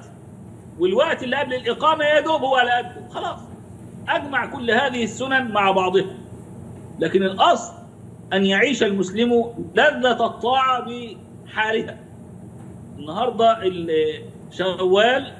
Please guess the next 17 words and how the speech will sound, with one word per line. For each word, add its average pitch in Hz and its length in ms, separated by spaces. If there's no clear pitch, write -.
معدود، 277 460
عندنا 190 380
أيام، 202 380
آه، - 1500
يحرم 196 340
فيها 208 260
الصوم 233 540
يوم 254 340
العيد. 214 380
طيب، 185 300
ما 240 160
بعد 269 240
العيد 247 380
أيام 226 200
التشريق 226 520
يعني 147 120
ممنوع، 220 580